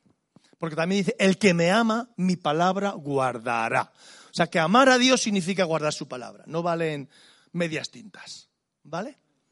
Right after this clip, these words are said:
Entonces, guardar su palabra o amar a Dios como manifestación.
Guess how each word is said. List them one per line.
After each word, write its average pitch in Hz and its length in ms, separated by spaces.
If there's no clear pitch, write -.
Entonces, 247 640
guardar 180 520
su - 280
palabra 151 540
o 160 140
amar 170 300
a 175 80
Dios - 720
como 151 200
manifestación. 139 880